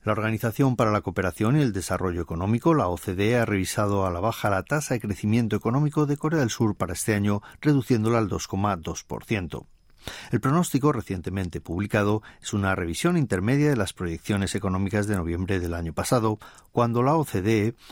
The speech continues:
estimó un crecimiento económico de Corea del Sur del dos coma tres por ciento para este año, que en febrero ajustó al dos coma dos por ciento.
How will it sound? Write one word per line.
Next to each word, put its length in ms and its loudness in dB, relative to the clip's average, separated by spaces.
estimó 320 -4
un 140 -2
crecimiento 560 0
económico 500 0
de 80 -4
Corea 240 0
del 120 2
Sur 320 2
del 220 -2
dos 180 0
coma 220 -4
tres 160 -6
por 180 -4
ciento 300 0
para 180 -2
este 220 2
año, 260 2
que 80 2
en 80 4
febrero 440 2
ajustó 480 -4
al 100 -2
dos 160 -2
coma 240 -2
dos 180 -10
por 200 -10
ciento. 400 -4